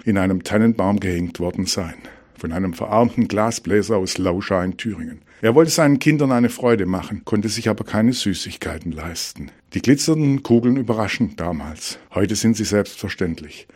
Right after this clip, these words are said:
Sie erinnern mitten im Grün des Lebens und neben dem flackernden Licht der Kerzen im Weihnachtsbaum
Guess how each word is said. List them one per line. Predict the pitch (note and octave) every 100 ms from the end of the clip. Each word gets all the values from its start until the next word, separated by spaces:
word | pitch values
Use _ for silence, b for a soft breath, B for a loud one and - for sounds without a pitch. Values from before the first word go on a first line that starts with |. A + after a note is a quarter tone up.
| b
Sie | -
erinnern | A2+ A#2 A2+ D3 B2+ A#2
mitten | E3+ -
im | F3+ D3
Grün | - - B2 C#3+
des | C3 A2
Lebens | G#2 G2 G2 G2 -
und | F#2+ E2
neben | F#2+ G#2 A2 A2
dem | F#2+
flackernden | E2+ A2+ B2 A#2+ A#2+ G#2
Licht | G2 G2+ -
der | G2+
Kerzen | - F#2 - -
im | G2+ E2+
Weihnachtsbaum | F2 E2+ E2+ - - F2 E2